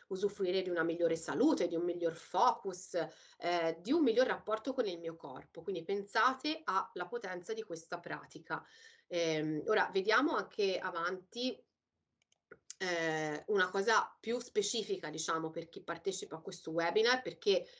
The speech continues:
i benefici sono pratici, quotidiani, ma anche appunto più spirituali. Eh, qui ovviamente quando si parla di streghe non vi conosco tutte quelle che si sono collegate, ma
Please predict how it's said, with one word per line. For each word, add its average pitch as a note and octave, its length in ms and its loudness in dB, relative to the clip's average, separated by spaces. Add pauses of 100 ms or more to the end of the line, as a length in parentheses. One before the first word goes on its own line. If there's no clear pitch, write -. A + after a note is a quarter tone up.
(160)
i A3+ 120 0
benefici G3+ 480 2
sono F#3 600 0
pratici, E3 540 0
quotidiani, F#3 640 0
ma G#3+ 140 0
anche E3 380 -4
appunto F3 500 -8
più G3+ 160 -8
spirituali. F3 960 -4 (560)
Eh, F#3 140 -2
qui C4 220 2
ovviamente G3+ 460 2
quando G3+ 220 0
si - 100 -14
parla F#3 220 2
di - 80 -6
streghe G3+ 840 0
non F#3+ 240 0
vi A3 120 -2
conosco F3 680 -2
tutte F#3+ 440 -2
quelle E3+ 320 2
che D#3+ 160 0
si - 100 -8
sono E3 220 -2
collegate, F#3+ 500 4
ma G3+ 380 4